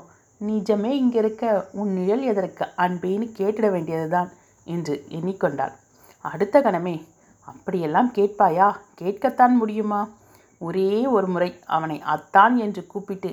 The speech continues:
நீ வாங்கி கட்டி கொண்டதெல்லாம் போதாதா?' என்று அவளது மனமே அவளுக்கு எடுத்துரைத்தது.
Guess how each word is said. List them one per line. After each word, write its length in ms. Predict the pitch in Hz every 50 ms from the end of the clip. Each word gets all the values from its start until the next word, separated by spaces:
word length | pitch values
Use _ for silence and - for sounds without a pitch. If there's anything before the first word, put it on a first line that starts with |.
| - -
நீ 160 | 160 165 160 151
வாங்கி 340 | 160 151 151 170 202 247 240
கட்டி 260 | 240 214 202 208 208
கொண்டதெல்லாம் 600 | - 196 185 180 175 165 175 165 170 185 202 208 -
போதாதா?' 560 | - 175 180 196 208 220 202 175 156 156 156 156 - - _ _ _ _ _ -
என்று 280 | 160 156 160 156 156 - - -
அவளது 400 | 143 143 147 147 151 151 151 151
மனமே 360 | 156 151 156 170 185 185 202 220
அவளுக்கு 360 | 208 180 165 165 - - 185
எடுத்துரைத்தது. 680 | 175 151 156 165 - 180 156 156 156 - 147 143 -